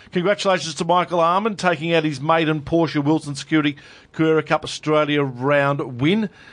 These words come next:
claiming, uh, a second race win on the weekend in race two,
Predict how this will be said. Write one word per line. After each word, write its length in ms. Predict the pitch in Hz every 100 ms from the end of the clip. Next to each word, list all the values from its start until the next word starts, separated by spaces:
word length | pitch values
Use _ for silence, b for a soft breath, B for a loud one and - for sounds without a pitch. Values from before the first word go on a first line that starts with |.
| B
claiming, 500 | - 139 131 127 127
uh, 140 | 123 131
a 80 | 120
second 320 | - 170 151
race 240 | 117 110
win 180 | 110 104
on 160 | 98 104
the 80 |
weekend 560 | 104 113 110 123 143 135
in 480 | 117 113 113 92 104
race 320 | 117 113 -
two, 300 | - 170 180